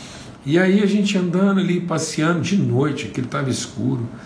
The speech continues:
O Neto não acha um passarinho no, na, na embalagem, na embalagem fechada. Ele falou, "Pai, o meu passarinho." Eu falei, "Ô, filho, a gente não sabe se é o seu passarinho não, né? Pode ser que alguém perdeu, vamos ficar por aqui esperando um pouco, vai que alguém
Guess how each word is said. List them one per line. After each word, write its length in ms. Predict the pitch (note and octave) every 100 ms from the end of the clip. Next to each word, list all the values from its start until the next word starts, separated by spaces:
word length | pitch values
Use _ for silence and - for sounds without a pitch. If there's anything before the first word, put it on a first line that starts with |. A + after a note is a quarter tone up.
| - - -
O 120 | E3
Neto 340 | E3 F3 E3+
não 100 | C3+
acha 240 | C#3 C3 A#2+
um 60 |
passarinho 760 | G2+ A#2+ A#2 B2 G#2+ A#2+ B2 A2
no, 720 | A2+ A2+ A#2+ B2 D3+ C#3+ G#2+ - - - - - - -
na, 180 | B2 C3
na 160 | C3+
embalagem, 880 | E3 D#3 B2+ G#2 A#2 C3 A#2 G2+ F#2+ G2 - - - - - - - - -
na 100 | D3
embalagem 460 | G3+ G#3 A#2 B2 B2
fechada. 560 | - E3+ - C3+ - C#3 - - - - - - - - - - - - - - - - -
Ele 80 | -
falou, 180 | G3 G#3
"Pai, 160 | G#3
o 80 | G#3
meu 140 | G#3
passarinho." 480 | - D3+ - C#3 B2
Eu 60 | A2+
falei, 240 | - D3+
"Ô, 140 | - -
filho, 280 | - - - - - - - - - - -
a 360 | B2+ B2+ A2+
gente 240 | G#2+ A2 G#2+
não 200 | D3 A3+
sabe 280 | - B3 G#3
se 60 |
é 20 | F#3+
o 20 |
seu 180 | F3+ E3
passarinho 500 | C3+ - A#2 A2 A2
não, 220 | D3+ C#3
né? 120 | A#2
Pode 220 | - B2+ A#2+
ser 140 | B2+
que 80 | B2+
alguém 220 | A#2+ B2
perdeu, 520 | B2 G#2+ - B2 C#3
vamos 200 | A#2 B2+
ficar 260 | - B2+ A#2+
por 180 | A2+ G2+
aqui 320 | F#2 B2+ B2+
esperando 440 | G#2+ G#2+ G#2+ G#2+
um 60 | F#2+
pouco, 360 | G#2+ A#2+ A2+
vai 160 | - A#2
que 80 | A#2+
alguém 420 | G#2+ A2+ A#2